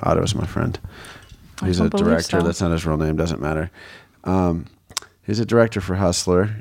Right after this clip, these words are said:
Speaker 1: and he took me out in the middle of the ocean and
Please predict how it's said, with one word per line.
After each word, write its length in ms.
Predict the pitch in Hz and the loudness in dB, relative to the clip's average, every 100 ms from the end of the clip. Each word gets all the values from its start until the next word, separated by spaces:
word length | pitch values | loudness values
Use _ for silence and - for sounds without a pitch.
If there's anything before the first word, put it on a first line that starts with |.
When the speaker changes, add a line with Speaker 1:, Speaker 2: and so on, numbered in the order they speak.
| - | -4
Speaker 1:
and 400 | 90 90 85 82 | 0 2 2 0
he 240 | - 104 | -4 -4
took 280 | 90 110 92 | 2 2 4
me 200 | 98 98 | 4 4
out 280 | 85 80 - | 6 2 0
in 160 | 82 80 | -2 0
the 60 | |
middle 200 | 82 85 | 2 2
of 40 | 95 | 4
the 140 | 87 | 4
ocean 420 | 78 85 - 95 101 - _ _ _ | 2 0 0 -2 -2 -16 _ _ _
and 440 | - 87 85 82 | -2 0 2 0